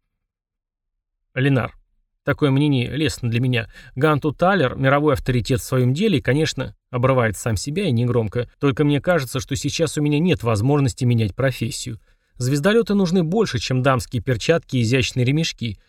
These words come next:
которые я выделываю в досужие дни. Все более редкие. Информационный портал проекта «Врата в бездну» из закрытого заявления руководства.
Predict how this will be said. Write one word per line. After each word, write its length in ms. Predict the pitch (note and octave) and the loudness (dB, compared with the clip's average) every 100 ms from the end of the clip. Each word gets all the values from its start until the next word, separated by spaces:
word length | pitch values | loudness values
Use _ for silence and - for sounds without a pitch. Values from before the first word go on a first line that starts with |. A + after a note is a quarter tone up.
| _ | _
которые 340 | - B3 G#3 D#3 | -4 0 2 4
я 100 | C3+ | 4
выделываю 500 | B2 A2+ C#3 C#3+ B2 | 4 2 2 2 2
в 20 | |
досужие 560 | A#2+ A#2+ - A2+ G#2 C#3 | 2 0 0 -2 0 0
дни. 320 | A#2 G2 - _ _ _ - | -2 -4 -8 _ _ _ -14
Все 280 | - A#2 G2+ | -6 -4 0
более 340 | B2+ G#2+ G#2+ | 2 2 2
редкие. 500 | D3+ A2+ - C3 B2 _ _ _ _ _ _ _ _ _ _ _ _ _ _ _ _ _ _ _ _ _ _ _ _ _ _ _ _ _ _ _ _ _ _ _ _ - | 2 0 -6 -12 -12 _ _ _ _ _ _ _ _ _ _ _ _ _ _ _ _ _ _ _ _ _ _ _ _ _ _ _ _ _ _ _ _ _ _ _ _ -4
Информационный 720 | C#3 C#3 C3+ - D#3 C#3+ C3 | -2 0 0 0 0 0 0
портал 460 | - C3 - C3+ A#2+ | 0 -2 0 0 0
проекта 440 | C3 B2+ B2+ - | 0 0 0 -2
«Врата 320 | B2 B2+ C3+ | 0 0 0
в 60 | C3 | -2
бездну» 480 | D3 D#3+ G#2 A2 G2+ - _ _ | 0 0 0 -4 -8 -20 _ _
из 100 | C3 | 0
закрытого 440 | D3+ E3+ B3+ A3+ | 0 0 -2 0
заявления 380 | D3+ D#3 D3+ C#3 | 0 0 2 0
руководства. 720 | C3+ - D#3+ A#2 - - A#2 | 0 0 0 0 -8 -10 -10